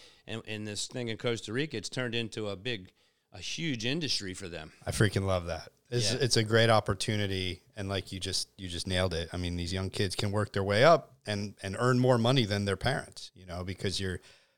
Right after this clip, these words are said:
Speaker 2: you're working for these well-to-do Americans. It's, uh, it's,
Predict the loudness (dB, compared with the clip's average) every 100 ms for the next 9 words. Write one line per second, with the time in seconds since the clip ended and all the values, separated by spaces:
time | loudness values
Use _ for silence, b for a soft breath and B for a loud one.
0 | -12 -4 -2 -2 -6 -6 -4 -4 -4 -4
1 | -6 -10 _ _ _ _ _ _ _ -6
2 | 0 0 0 -4 -4 -4 -4 -10 _ _
3 | -10 -8 -6 -10 -14 -16 -18 -14 -12 -10
4 | -10 -8 -8